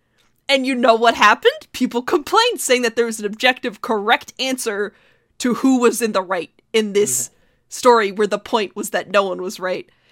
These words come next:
Speaker 1: And so that is why, uh, th-, this has been my essay on why the Kyrian discourse is even somehow more stupid, because it was so much less detailed, and yet y'all still figured out how to whine about a character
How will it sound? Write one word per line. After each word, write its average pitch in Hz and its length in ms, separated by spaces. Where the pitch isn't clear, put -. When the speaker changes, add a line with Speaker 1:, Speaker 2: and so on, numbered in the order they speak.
Speaker 1:
And 220 140
so 220 140
that 220 240
is 226 160
why, 196 360
uh, 190 200
th-, 208 200
this 208 220
has 226 120
been 208 160
my 190 160
essay 196 400
on 196 200
why 185 140
the 196 60
Kyrian 208 400
discourse 202 460
is 208 140
even 196 200
somehow 226 340
more 214 240
stupid, 196 640
because 226 300
it 208 60
was 208 140
so 240 340
much 214 320
less 220 260
detailed, 214 640
and 233 160
yet 214 200
y'all 233 160
still 226 240
figured 220 360
out 208 160
how 226 140
to 214 100
whine 226 440
about 214 220
a 214 40
character 240 600